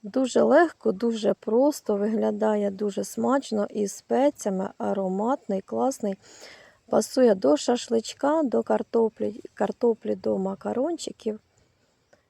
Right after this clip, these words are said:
Ну, як ензе в торбинку. <laughs> Якщо треба брати обід на перекус.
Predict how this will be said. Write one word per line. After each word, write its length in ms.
Ну, 160
як 220
ензе 280
в 40
торбинку. 600
<laughs> 640
Якщо 420
треба 340
брати 340
обід 240
на 120
перекус. 800